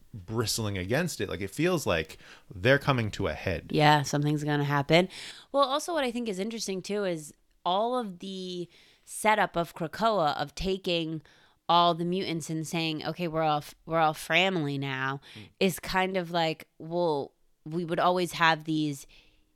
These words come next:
Speaker 2: hero-villain opposition. And
Speaker 1: Yep.
Speaker 2: now we're having opposition within the ranks a little bit deeper. Like, you would have potentially disagreements or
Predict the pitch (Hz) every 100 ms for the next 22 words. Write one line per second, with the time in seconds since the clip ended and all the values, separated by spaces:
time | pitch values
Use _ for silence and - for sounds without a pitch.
0 | _ _ _ _ - - 190 185 175 165
1 | 160 139 151 170 165 156 156 151 147 -
2 | _ _ _ _ - 160 156 156 143 160
3 | - 135 - - 151 160 165 170 170 165
4 | 165 165 160 160 160 151 - 151 - 151
5 | 156 - 151 147 156 151 156 156 156 143
6 | 139 143 135 - - 151 156 151 156 156
7 | 151 151 165 - 139 127 143 160 160 180
8 | 180 165 165 - - - 180 196 170 165
9 | 160 156 143 170 - 143 170 165 160 160
10 | 160 - 156 151 156 151